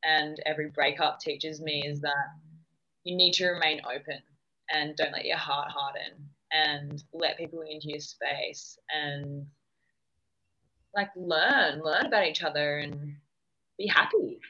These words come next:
It's so fun when you get to, like, meet a new person and be like, "Let's make our little worlds collide for a hot minute and see what happens." Like, could be a friend, could be a lover, could be a really quick relationship,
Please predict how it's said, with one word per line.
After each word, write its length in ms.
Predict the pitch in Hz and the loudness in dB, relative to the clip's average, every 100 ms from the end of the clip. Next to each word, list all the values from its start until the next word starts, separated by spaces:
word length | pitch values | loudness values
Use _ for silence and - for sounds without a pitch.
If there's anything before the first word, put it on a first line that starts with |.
| - _ _ _ _ _ _ _ _ _ _ _ | -20 _ _ _ _ _ _ _ _ _ _ _
It's 160 | 214 - | -10 -2
so 200 | 233 254 | 4 4
fun 200 | 233 233 | 6 4
when 140 | 269 | 4
you 140 | 180 170 | 2 2
get 120 | 214 190 | 8 8
to, 40 | |
like, 220 | 180 175 - - | 8 6 2 0
meet 200 | 170 190 | 2 4
a 20 | |
new 240 | 202 196 | 4 4
person 380 | - 165 175 262 | 4 4 4 2
and 100 | 180 | 0
be 80 | 151 | 4
like, 240 | 151 151 - | 6 4 0
"Let's 600 | 147 143 190 - - - _ _ _ _ _ _ _ _ _ - | 0 2 2 0 -12 -16 _ _ _ _ _ _ _ _ _ -2
make 220 | 156 170 | 6 6
our 120 | 190 185 | 6 4
little 220 | 190 190 | 4 6
worlds 300 | 165 175 185 | 8 8 6
collide 440 | - 208 170 156 156 | 2 8 10 10 6
for 160 | 165 151 | 4 4
a 40 | 160 | 6
hot 160 | 160 | 4
minute 300 | 147 139 131 | 4 4 2
and 140 | 156 170 | 0 -2
see 140 | 170 | 2
what 140 | 165 165 | 4 4
happens." 440 | 143 233 - 147 | 2 2 -6 0
Like, 200 | 160 156 156 - _ _ _ _ _ _ _ | 4 4 2 -6 _ _ _ _ _ _ _
could 100 | - | 0
be 80 | 165 | 2
a 40 | |
friend, 540 | - 185 202 202 208 202 _ _ - | 6 10 10 10 4 -2 _ _ -12
could 100 | 185 | -4
be 80 | 165 | 0
a 60 | |
lover, 580 | 156 185 190 185 180 180 - _ _ _ - | 4 6 8 8 8 4 0 _ _ _ -10
could 100 | 180 | 2
be 120 | 180 | 4
a 60 | 165 | 6
really 220 | 156 147 | 4 2
quick 220 | 156 170 | 0 -4
relationship, 920 | 160 160 175 180 185 - 170 165 170 | 0 4 4 4 4 6 8 8 6